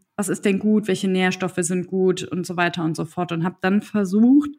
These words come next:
ähm, da-, meinem Körper das zu geben, was ihn leistungsfähig macht und habe nicht mehr auf die Kalorien geachtet. Und, ähm, habe mir das dann auch wieder aufgeschrieben eine Zeit lang, bis ich so ein Gespür dafür hatte, okay, wenn ich jetzt das und das esse, tut mir, ne, dann ist es gut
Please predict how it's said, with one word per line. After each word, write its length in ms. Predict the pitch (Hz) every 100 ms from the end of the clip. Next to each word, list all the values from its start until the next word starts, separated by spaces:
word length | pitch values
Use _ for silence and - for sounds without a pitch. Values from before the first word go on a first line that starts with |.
| - - - - -
ähm, 580 | 196 190 196 196 190 -
da-, 160 | - 180
meinem 200 | 190 185
Körper 300 | 220 214 202
das 260 | 208 208 -
zu 120 | 208
geben, 280 | 214 214 196
was 140 | 185
ihn 160 | 185 180
leistungsfähig 880 | 175 214 - 165 - 151 143 131 -
macht 340 | 156 - _ -
und 280 | 170 160
habe 200 | 180 -
nicht 160 | 185 175
mehr 140 | 185
auf 120 | 151 -
die 120 | 170
Kalorien 520 | 170 170 170 185 170
geachtet. 680 | - - 127 _ - - - _ _ _ _ _
Und, 480 | - 185 175 180 - -
ähm, 580 | 180 170 170 170 165 _ _ _ _ _ _ -
habe 180 | 202 208
mir 60 | 170
das 140 | 165
dann 140 | 170
auch 180 | - 294
wieder 200 | 269 226
aufgeschrieben 720 | 202 214 - 214 - 208 202
eine 160 | 196 185
Zeit 400 | - 180 175 175
lang, 300 | 175 175 170 _ _ _
bis 140 | 254
ich 180 | 262 269
so 120 | 220
ein 160 | 202 196
Gespür 560 | 175 - - 220 233 247
dafür 320 | 233 226 180
hatte, 260 | 202 202 175
okay, 500 | 160 - 214 208 190
wenn 120 | 170
ich 100 | 165
jetzt 220 | 165 -
das 160 | 175 160
und 140 | 156
das 120 | 156 -
esse, 460 | - 285 285 277
tut 180 | 277 202
mir, 120 | 185
ne, 400 | 170 - 190 294 302
dann 260 | 196 185
ist 180 | 151 -
es 140 | 156
gut 360 | - 277 285